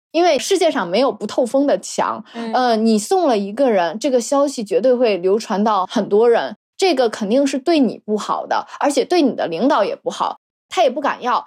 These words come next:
Speaker 1: 然后你想想咱们什么层次，咱可能也就送个几百啊，顶多一千块钱的东西呗，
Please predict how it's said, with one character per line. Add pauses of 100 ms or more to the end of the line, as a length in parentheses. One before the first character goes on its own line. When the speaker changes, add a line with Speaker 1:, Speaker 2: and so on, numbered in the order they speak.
(160)
Speaker 1:
然
后
你
想
想
咱
们
什
么
层
次，
咱
可
能
也
就
送
个
几
百
啊，
顶
多
一
千
块
钱
的
东
西
呗，